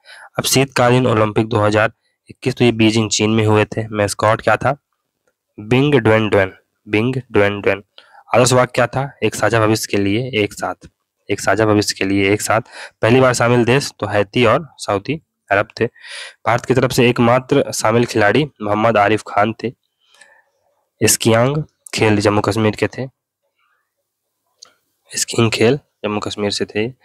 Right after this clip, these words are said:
भारत ने कोई पदक नहीं जीता, पदक तालिका में शीर्ष स्थान नॉर्वे का रहा, कुल सैंतीस पदक इसने जीते हैं।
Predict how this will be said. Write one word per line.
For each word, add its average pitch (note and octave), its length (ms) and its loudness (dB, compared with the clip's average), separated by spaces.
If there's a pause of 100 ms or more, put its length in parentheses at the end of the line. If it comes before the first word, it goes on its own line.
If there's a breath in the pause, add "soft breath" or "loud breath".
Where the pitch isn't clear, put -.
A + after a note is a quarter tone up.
(240 soft breath)
भारत A2 240 2
ने A#2+ 80 2
कोई A2 180 0
पदक G#2+ 240 0
नहीं G#2 180 -2
जीता, G2+ 260 -4
पदक G#2 280 0
तालिका G2+ 320 0
में G2+ 100 -8
शीर्ष G#2+ 240 -4
स्थान G2+ 240 -2
नॉर्वे G2 380 0 (380 soft breath)
का G2 100 0
रहा, G#2+ 160 0
कुल C3+ 340 2 (400 soft breath)
सैंतीस A#2 380 -2
पदक G2+ 260 0
इसने G#2 280 -10
जीते G#2 300 -6
हैं। G#2+ 180 -10